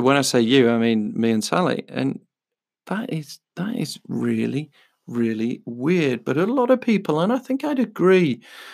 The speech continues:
um, a lot of people feel it very strongly, that it gives you a bigger reason, a bigger reason why,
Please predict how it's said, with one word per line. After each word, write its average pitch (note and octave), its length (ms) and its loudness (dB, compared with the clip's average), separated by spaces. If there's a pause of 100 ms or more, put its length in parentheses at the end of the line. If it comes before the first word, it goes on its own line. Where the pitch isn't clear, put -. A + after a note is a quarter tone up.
(920)
um, D3+ 440 -6 (480)
a E3 40 2
lot A3 220 8
of B3 60 0
people G#3 320 6
feel F3 300 6
it D3+ 120 4
very D#3+ 220 6
strongly, E3+ 480 6
that B2+ 160 8
it C3+ 80 4
gives D3 260 4
you C#3+ 140 8
a C3+ 60 6
bigger C#3 280 6
reason, C3 500 6
a A2+ 60 6
bigger D#3+ 240 6
reason C#3+ 400 6
why, B2+ 680 4